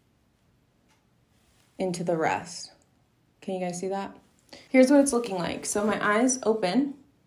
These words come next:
and you can see it gave that, like, really cute, like, little baby cat eye, and it elongated my eye. But when I close it, it kinda looks skippy, right?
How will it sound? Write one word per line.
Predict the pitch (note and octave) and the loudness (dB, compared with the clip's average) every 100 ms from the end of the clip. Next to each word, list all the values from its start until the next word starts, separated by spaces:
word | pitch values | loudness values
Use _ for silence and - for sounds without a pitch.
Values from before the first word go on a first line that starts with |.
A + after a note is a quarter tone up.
| _ _ _ - - - - | _ _ _ -20 -20 -20 -12
and | A3 | -4
you | G#3+ | -2
can | A3+ A3 | 0 -2
see | - A3 | 0 2
it | G#3+ A3 | 2 2
gave | G#3+ G#3 | 2 4
that, | G#3+ G3+ - | 4 4 0
like, | G3 G3 G#3+ | -2 -2 -2
really | A#3 A3+ A3+ | -2 -2 -4
cute, | - A3+ A3+ G#3+ G#3 | -6 -2 0 0 0
like, | G#3 G#3 - | 0 0 -4
little | A3 A3+ A3 G#3+ G#3+ | -4 0 0 0 -2
baby | - A3+ A3 A3 G#3+ G#3+ | -4 -4 -2 -2 -2 -2
cat | - A3+ - | -4 -2 0
eye, | A3 A#3+ B3 C4 - - _ _ _ - | 0 2 0 -2 -8 -20 _ _ _ -4
and | G#3 G3 | -2 -2
it | - | 0
elongated | G3+ G#3+ G#3 G#3+ G#3 G#3 | 0 2 2 0 0 -2
my | F#3+ F#3 | -2 0
eye. | G#3+ G3+ F#3 | 0 0 -4
But | F3+ | -4
when | F#3 | -6
I | |
close | F#3 - D#4 C4 | -4 2 4 6
it, | G3+ F#3+ - - - _ _ _ _ _ _ - - _ _ _ _ | 4 2 -4 -16 -20 _ _ _ _ _ _ -20 -20 _ _ _ _
it | G#3+ | -10
kinda | G#3 G#3+ G#3+ | -4 0 2
looks | G3 F#3+ - - | 2 -2 -8 -18
skippy, | - - - G#3+ G#3+ - - G#3+ - - | -16 -16 -2 -2 0 -4 -6 -10 -10 -2
right? | E3+ F3+ A3+ | 2 2 0